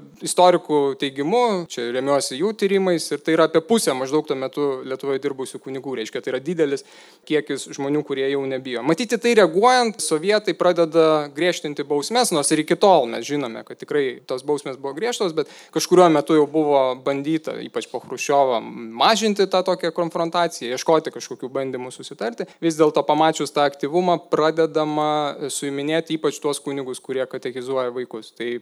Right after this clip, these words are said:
visų pirma yra kunigas Šeškevičius, e, tada septyniasdešimt pirmais metais kunigai Juozas Debskis ir Prosperas Bubnys suimami ir, ir, ir teisiami. Septyniasdešimt antrais metais yra paskelbiama bene didžiausia kolektyvinė peticija, būtent ginant kunigus, bandant juos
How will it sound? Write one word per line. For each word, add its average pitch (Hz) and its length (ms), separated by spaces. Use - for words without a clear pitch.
visų 131 320
pirma 120 400
yra 120 240
kunigas 117 320
Šeškevičius, 196 560
e, - 500
tada 127 160
septyniasdešimt 127 560
pirmais 131 240
metais 131 320
kunigai 127 480
Juozas 127 320
Debskis 131 560
ir 123 160
Prosperas 127 400
Bubnys 170 400
suimami 185 400
ir, 175 640
ir, 175 240
ir 160 120
teisiami. 170 520
Septyniasdešimt 185 540
antrais 175 240
metais 202 380
yra 185 100
paskelbiama 175 800
bene 165 240
didžiausia 147 960
kolektyvinė 147 560
peticija, 196 400
būtent 165 560
ginant 147 320
kunigus, 220 480
bandant 143 380
juos 139 180